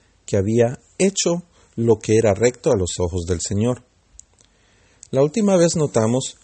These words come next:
que era muy celoso por el Señor. En Segunda de Crónicas, capítulo treinta y cuatro,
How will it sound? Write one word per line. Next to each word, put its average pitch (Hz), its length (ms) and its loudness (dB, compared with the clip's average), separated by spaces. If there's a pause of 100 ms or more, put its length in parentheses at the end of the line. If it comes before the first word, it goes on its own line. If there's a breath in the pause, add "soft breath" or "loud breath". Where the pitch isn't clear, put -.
(220)
que 120 120 -2
era 107 180 2
muy 123 220 0
celoso 95 500 0
por 104 200 -2
el 107 60 0
Señor. 170 400 -4 (640 soft breath)
En 143 60 -6
Segunda 175 420 0
de 175 120 2
Crónicas, 120 600 -2
capítulo 104 500 -2
treinta 143 340 -2
y 92 40 -10
cuatro, 104 380 -2